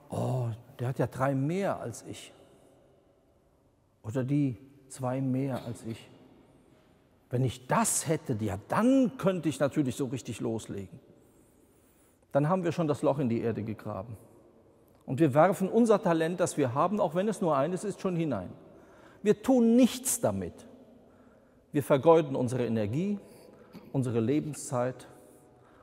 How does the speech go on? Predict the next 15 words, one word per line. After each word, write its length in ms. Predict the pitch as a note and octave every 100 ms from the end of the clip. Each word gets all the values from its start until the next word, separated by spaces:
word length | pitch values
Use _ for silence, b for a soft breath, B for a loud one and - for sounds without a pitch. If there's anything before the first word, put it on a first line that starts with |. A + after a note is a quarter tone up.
| b
und 120 | D#3
verpassen 460 | F3 - F#3+ - E3
die 120 | D3
entscheidende 560 | B2+ - C3+ B2+ A2
Chance. 580 | A#2 - G2 F2+ - - - - - - - - - _ _ _ _ _ _ _ _ _ _ b b b b b b b b b b b _ - - _
Talente 560 | E3 D#3+ E3+ A3+ A#3 A3
sind 260 | A3 A3
Begabungen, 840 | G3+ C#3 C3 D#3+ F3 G#3 A#3 B3 A#3+ - - - - B B
sind 240 | - G3 F3+
ein 160 | E3+
Vermögen, 880 | - E3+ C#3+ D3 D#3+ F#3 F#3 A#3 B3+ - -
ganz 260 | A3 B3
im 100 | G#3+
kapitalistischen 880 | - E3+ E3 D#3+ D#3 G3+ - D#3 D#3
Sinn 360 | B2 E3 G3